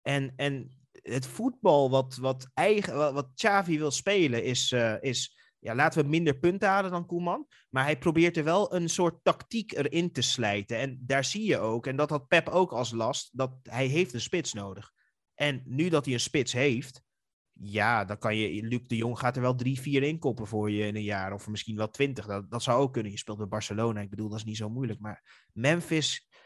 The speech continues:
ja, die, die heeft gewoon een vormdipje. Maar Memphis is ook niet een speler die je dertig minuten erin kan zetten en hopen dat hij iets goed doet.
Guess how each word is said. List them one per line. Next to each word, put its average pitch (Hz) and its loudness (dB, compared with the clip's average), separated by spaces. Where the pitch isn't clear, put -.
ja, 104 -6
die, 110 -2
die 107 -2
heeft 131 4
gewoon 131 4
een 127 2
vormdipje. 127 2
Maar 120 -2
Memphis 151 0
is 127 -4
ook 185 6
niet 214 -2
een 190 -4
speler 196 0
die 156 2
je 131 4
dertig 151 4
minuten 139 0
erin 147 2
kan 147 0
zetten 135 -2
en 120 0
hopen 123 2
dat 110 -6
hij 113 -6
iets - -8
goed 104 -14
doet. 92 -18